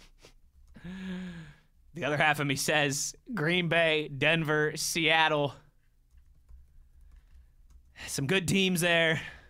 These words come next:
You, if, if, if you're, if you, if we look up Arthur Moats in a couple weeks,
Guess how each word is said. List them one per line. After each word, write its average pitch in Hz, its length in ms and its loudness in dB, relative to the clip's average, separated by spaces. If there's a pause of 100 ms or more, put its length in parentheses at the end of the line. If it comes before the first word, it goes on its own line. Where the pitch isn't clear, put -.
(1500)
You, 151 240 -6
if, 147 300 -2
if, 160 140 -2
if 156 140 -2
you're, 151 220 -2
if 151 140 -4
you, 165 220 -2
if 165 120 -2
we 180 160 -2
look 208 280 0
up 202 180 0
Arthur 185 300 0
Moats 175 340 0
in 151 80 -2
a 143 40 0
couple 160 340 0
weeks, 143 440 -2